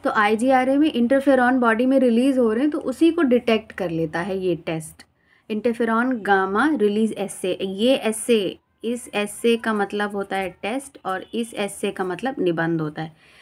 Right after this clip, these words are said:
तो ये inter-, बॉडी में इंटरफेरॉन को डिटेक्ट कर लेता है। अब इंटरफेरॉन का काम क्या होता है? इंटरफेरॉन जब बॉडी में आते हैं तो वो मैक्रोफेजेस, किलर सेल्स और न्यूट्रोफिल्स को एक्टिवेट कर देते हैं कि कुछ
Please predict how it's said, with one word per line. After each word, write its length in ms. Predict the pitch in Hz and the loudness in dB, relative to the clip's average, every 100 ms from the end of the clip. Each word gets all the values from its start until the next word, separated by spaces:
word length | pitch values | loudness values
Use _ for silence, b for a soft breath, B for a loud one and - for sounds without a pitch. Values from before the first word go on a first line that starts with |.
| B B B | B B B
तो 60 | 285 | 0
ये 280 | 254 320 294 | 4 6 6
inter-, 240 | 277 214 | 2 0
बॉडी 360 | 202 202 202 262 | 2 4 4 2
में 140 | 277 | 2
इंटरफेरॉन 800 | 254 262 254 233 214 220 285 285 - | 2 0 2 2 4 2 0 -2 -6
को 160 | 254 277 | -6 -4
डिटेक्ट 440 | 214 - 175 - | -4 -4 -6 -6
कर 140 | - 180 | -8 -6
लेता 300 | 170 165 175 | -4 -4 -4
है। 80 | |
अब 60 | 180 | -4
इंटरफेरॉन 540 | 190 233 233 220 220 | -2 -2 0 2 2
का 120 | 226 240 | 2 0
काम 340 | 202 190 226 | 2 4 2
क्या 180 | 240 233 | 2 2
होता 220 | 226 233 | 0 -2
है? 100 | 233 | -4
इंटरफेरॉन 840 | 214 214 247 254 233 226 269 233 196 | -4 -2 0 2 4 4 2 -2 -4
जब 160 | 208 | -4
बॉडी 280 | 190 190 220 | 0 0 2
में 100 | 240 | 2
आते 260 | 233 220 262 | 0 -2 -2
हैं 80 | 285 | 0
तो 80 | |
वो 100 | 294 | 0
मैक्रोफेजेस, 960 | 247 202 190 233 233 208 196 208 208 - | 2 0 -2 -4 -2 -4 -2 -4 -6 -8
किलर 240 | 208 196 220 | -8 -6 -8
सेल्स 360 | - 208 208 | -6 -6 -6
और 60 | 220 | -6
न्यूट्रोफिल्स 500 | 202 202 226 247 233 | -4 -4 -2 -2 -2
को 100 | 277 | -2
एक्टिवेट 560 | 226 214 - 247 247 - | -2 -2 -6 -6 -6 -6
कर 180 | 214 | -6
देते 280 | 185 190 - | -6 -8 -6
हैं 100 | 254 - B B B B | -10 -10 B B B B
कि 80 | 240 | -8
कुछ 340 | 247 240 | -6 -6